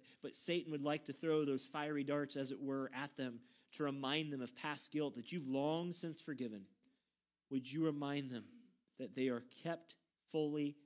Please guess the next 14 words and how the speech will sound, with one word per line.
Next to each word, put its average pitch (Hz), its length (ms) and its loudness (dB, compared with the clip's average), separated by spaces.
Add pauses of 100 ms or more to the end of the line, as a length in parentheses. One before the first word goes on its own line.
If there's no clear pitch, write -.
(100)
adopted, 143 680 -2 (120)
redeemed 135 600 -2 (260)
in 120 160 -8
you? 101 240 -6 (880)
Father, 147 200 2
for 143 120 -4
those 151 380 4
today 143 640 0
who, 139 200 4 (300)
who 143 260 4
it 123 160 -4
seems 160 440 -2
have 127 160 -4
grown 143 360 0